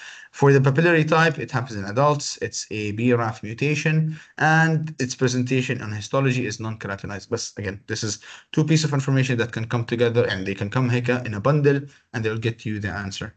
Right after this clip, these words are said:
طيب. Finally, the pharmacology.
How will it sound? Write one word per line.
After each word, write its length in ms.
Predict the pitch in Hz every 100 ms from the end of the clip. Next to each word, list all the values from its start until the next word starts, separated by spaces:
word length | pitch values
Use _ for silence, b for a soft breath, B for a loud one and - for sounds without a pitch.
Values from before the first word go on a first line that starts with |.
| -
طيب. 240 | 120 135 131 _ _ _ _ _ _ _ - B B _
Finally, 420 | 135 147 143 143
the 120 | 120
pharmacology. 840 | 104 110 101 139 139 135 139 139